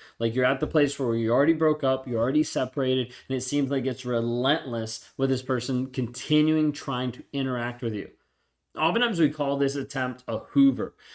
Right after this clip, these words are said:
And Hoover, going off the vacuum, a Hoover vacuum being something that sucks you into and sucks you up, sucks you back into a toxic relationship. Something that is getting you to a place of saying, "Oh, I wanna be with this person," even though mentally and emotionally you know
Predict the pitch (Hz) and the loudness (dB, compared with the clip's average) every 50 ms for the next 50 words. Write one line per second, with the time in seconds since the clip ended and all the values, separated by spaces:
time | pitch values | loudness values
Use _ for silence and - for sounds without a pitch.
0 | - - - 139 139 135 123 110 123 170 214 220 160 156 139 139 135 127 123 127 | -20 -8 -4 -2 -2 -2 0 2 4 4 4 4 4 2 2 2 2 0 0 0
1 | 131 127 123 123 117 - 117 101 92 - 98 110 131 135 - - 113 107 113 123 | 0 -2 -2 -4 -4 -6 -8 -8 -4 -2 -2 -2 -2 -2 -4 -4 -2 -2 0 -2
2 | 139 135 - 117 107 98 98 120 120 113 117 110 113 107 107 110 - - 131 123 | -2 -4 -4 -4 -4 -2 -2 -2 -2 -2 -2 -4 -4 -4 -4 -6 -6 -4 -4 -4
3 | 110 123 120 117 113 110 - 143 143 143 135 123 117 - - - - - - - | -2 -2 -2 -2 -2 -4 -2 -2 -2 -2 -2 -2 -4 -6 -10 -12 -12 -12 -8 -6
4 | 151 135 - - - - 139 127 127 143 165 160 151 - - 113 117 156 165 165 | -6 -8 -8 -10 -8 -6 -4 -2 0 0 0 0 -2 -2 -2 0 0 0 -2 -4
5 | - - - _ - 120 113 - - 147 131 127 - - - 117 117 156 165 139 | -10 -20 -12 _ -6 -4 -4 -4 -4 -4 -4 -6 -6 -6 -4 -2 0 0 0 0
6 | - 135 - - - - 165 160 160 - - 170 151 127 135 131 131 127 - - | -2 -6 -8 -8 -4 -2 0 -2 -2 -2 -4 -4 -2 0 0 -2 -2 -2 -2 -2
7 | 151 151 147 147 - 143 127 123 127 123 123 - 127 123 117 - - 139 120 123 | 0 0 0 -2 -4 -4 -4 -2 -4 -6 -6 -8 -8 -8 -8 -8 -10 -10 -4 -2
8 | 120 113 113 123 131 127 - 127 107 95 - - _ - - - - - - - | 0 0 2 2 0 0 -2 -4 -6 -6 -8 -10 _ -20 -20 -20 -20 -16 -6 -2
9 | - 151 143 147 147 147 165 147 131 135 127 123 117 117 113 123 139 123 113 110 | 2 2 2 2 2 0 0 0 0 2 2 2 2 2 0 -4 -8 -4 0 2
10 | 143 143 156 180 175 160 151 147 - - 139 120 - - 127 123 123 120 - 135 | 4 4 4 2 2 2 0 0 0 0 -2 -2 -2 0 0 0 0 0 -4 -8
11 | 120 - - 131 120 117 117 113 - 147 160 151 - - - - - _ - 123 | -10 -8 -6 -4 -4 -4 -4 -6 -4 -2 0 0 0 -2 -4 -10 -18 _ -6 -4
12 | 135 135 127 131 147 170 190 196 180 170 151 139 127 131 120 - - 139 131 123 | -4 -4 -2 0 0 0 0 2 4 4 4 4 2 0 -2 -2 0 0 0 0
13 | 113 - 143 127 - - 160 170 180 175 165 170 160 165 165 160 151 135 135 131 | -2 -4 -6 -6 -4 -2 -2 0 0 0 0 0 0 2 2 4 2 2 2 0
14 | 123 123 131 143 151 147 - 160 156 156 156 147 - 131 123 113 117 131 143 156 | -2 -2 -2 -2 -2 -2 -2 0 0 0 0 -2 -2 -2 -2 -2 0 0 0 0
15 | 165 160 - 156 135 123 120 110 113 123 143 147 147 131 117 | 0 -2 -2 -4 -4 -2 -2 -2 -2 -2 0 0 0 -2 -4